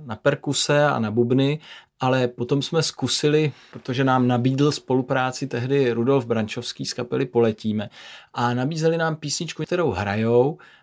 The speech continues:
ale ta mi úplně nesedla a tak jsem vlastně pokusil se vytvořit jakou výzvu, že by napsal písničku přímo na tělo Honzovi Macháčkovi a vznikla písnička Johnny Macháček, kterou on potom se učil,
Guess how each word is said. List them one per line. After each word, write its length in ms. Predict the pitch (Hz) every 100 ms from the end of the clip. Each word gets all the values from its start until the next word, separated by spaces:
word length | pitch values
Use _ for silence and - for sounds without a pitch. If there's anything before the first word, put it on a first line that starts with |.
| _
ale 140 | 117
ta 140 | 117 139
mi 140 | 165
úplně 360 | 185 - 190 185
nesedla 560 | 117 - 117 110 107
a 200 | 107 -
tak 200 | 104 110
jsem 180 | - 139
vlastně 440 | 135 123 151 151 147
pokusil 600 | - - 117 - 143 139
se 180 | 156
vytvořit 360 | 143 117 131 127
jakou 300 | 127 143 147
výzvu, 480 | 113 123 123 127 143
že 120 | 131
by 140 | 131
napsal 360 | 131 127 - 143
písničku 520 | - - - - -
přímo 380 | - - 131 139
na 120 | 123
tělo 380 | 107 139 131 131 123
Honzovi 320 | 120 127 139
Macháčkovi 760 | 131 - 117 113 - 120 127
a 240 | 127 117 113 - _
vznikla 280 | 110 117 131
písnička 500 | - 123 135 - 147 127
Johnny 220 | 123 139
Macháček, 560 | 123 - 113 113 107
kterou 300 | - 123 120
on 200 | 123 127
potom 500 | 123 117 127 131 135 131 - _ _ _
se 420 | - - 139 139 -
učil, 640 | 127 - - 123 123 131